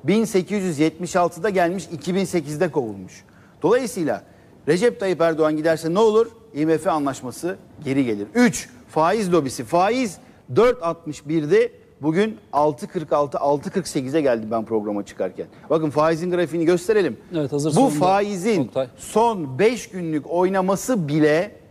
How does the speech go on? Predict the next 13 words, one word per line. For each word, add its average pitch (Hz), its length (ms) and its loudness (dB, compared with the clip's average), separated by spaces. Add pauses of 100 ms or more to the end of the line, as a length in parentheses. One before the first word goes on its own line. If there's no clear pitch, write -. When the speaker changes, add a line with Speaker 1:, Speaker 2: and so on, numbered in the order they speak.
(340)
Speaker 1:
bu 202 120 0
hazine 175 560 0
bonosu 175 340 0
sahiplerinin 175 800 0
cebine 175 460 0
bir 220 320 2
milyar 185 580 0
dolar 160 320 2
koydu. 117 260 -4
Ben 208 140 2
şimdi 196 200 -6
o 185 80 2
sokaktaki 185 680 -2